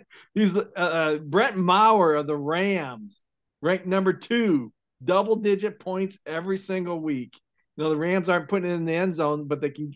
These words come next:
push it downfield a little bit. So, uh, if you're looking for a kicker, a lot of people don't check kickers. I mean, eh,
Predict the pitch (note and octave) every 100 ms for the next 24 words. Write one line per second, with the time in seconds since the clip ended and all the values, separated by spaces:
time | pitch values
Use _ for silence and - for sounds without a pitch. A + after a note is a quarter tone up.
0 | - F#3 - D3+ D#3+ D#3 C#3 E3+ F#3 D3+
1 | C3+ B2+ C3 C3+ C3+ - C3+ C3 C3 B2
2 | A#2+ A#2+ _ _ _ _ _ D3+ D#3 F3+
3 | F#3+ F3 F3+ F3 D#3 E3 G3 G3 G3+ F3
4 | F3 G#3+ A3 G3 G#3+ G#3 - _ _ _
5 | - G#3+ G#3 A3 G#3+ - A3+ E3+ A#2 G#2+
6 | - _ _ _ _ D3+ D#3+ D#3+ D#3 D3
7 | _ _ - F3 F#3+ G3 F#3+ E3+